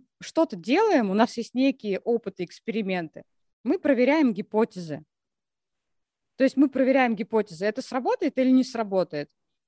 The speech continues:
И такие: «Окей, проверили, не сработало. Хорошо, вычеркиваем, движемся дальше». Когда мы в жизни, мы там начинаем что-то делать, и мы такие: «Ой, у меня не получилось. Я неудачница». Мы сразу все принимаем на личный счет.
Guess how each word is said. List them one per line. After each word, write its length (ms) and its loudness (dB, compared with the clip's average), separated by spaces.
И 100 -16
такие: 380 0
«Окей, 380 2
проверили, 540 -2
не 140 2
сработало. 720 -2
Хорошо, 420 -4
вычеркиваем, 680 -2
движемся 560 -2
дальше». 440 -4
Когда 280 0
мы 120 6
в 60 -6
жизни, 540 -2
мы 140 2
там 200 0
начинаем 400 -2
что-то 300 -12
делать, 440 -2
и 60 -4
мы 100 -2
такие: 280 -6
«Ой, 220 2
у 40 2
меня 240 2
не 80 0
получилось. 760 -2
Я 200 2
неудачница». 800 2
Мы 100 0
сразу 340 0
все 140 -4
принимаем 560 0
на 80 0
личный 320 -4
счет. 360 -4